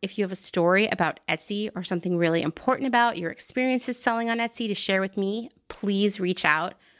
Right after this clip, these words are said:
I'm hoping to write and research the script for the Etsy-sode in the coming weeks. For those of you who are interested in contributing to the upcoming Clothes Horse blog,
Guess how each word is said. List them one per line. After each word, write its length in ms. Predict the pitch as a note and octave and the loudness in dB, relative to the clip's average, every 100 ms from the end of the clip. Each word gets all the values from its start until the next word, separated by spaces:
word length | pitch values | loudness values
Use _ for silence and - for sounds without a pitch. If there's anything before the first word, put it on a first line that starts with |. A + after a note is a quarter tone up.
| _ - | _ -4
I'm 120 | F#3 | -2
hoping 260 | F#3+ G#3 G3 | 2 2 0
to 200 | G3 E3+ | -2 0
write 300 | E3 F#3+ - | 2 2 -2
and 240 | F3+ F3 | -4 -2
research 400 | E3 - F#3 - | -4 -2 -4 -4
the 60 | F#3+ | -6
script 400 | - - E3+ - | -4 -2 -2 -6
for 100 | - | -8
the 140 | F3 - | -8 -4
Etsy-sode 680 | - - G3 - G#3 A3+ A3+ | -6 -4 -8 -4 -2 -2 -4
in 120 | - F3 | -2 -2
the 60 | |
coming 420 | E3 - D#3+ E3+ | 0 -4 -4 -6
weeks. 600 | - - - - - - - _ - - - - - - - _ _ _ _ _ - | -6 -8 -10 -12 -12 -12 -16 _ -20 -20 -20 -20 -20 -20 -20 _ _ _ _ _ -10
For 160 | - B3+ | 0 4
those 220 | A3+ A#3+ | 4 2
of 100 | D#4+ | 4
you 160 | F#4 | 4
who 60 | D#4 | 6
are 160 | C#4 - | 4 4
interested 420 | F#3+ A3 - A3 | -2 -2 -6 -2
in 120 | G#3+ | 0
contributing 640 | F#3+ F3 - E3 F3 G3 G3 | 2 2 0 2 4 4 2
to 100 | - | 0
the 160 | D#3 - | -2 0
upcoming 540 | D#3 - - E3 F3+ | -2 -2 -4 0 0
Clothes 320 | G3 - E3+ - | -2 -4 -4 -2
Horse 260 | G#3+ A#3+ | -2 -2
blog, 460 | - D3+ D3 - | 2 2 2 -2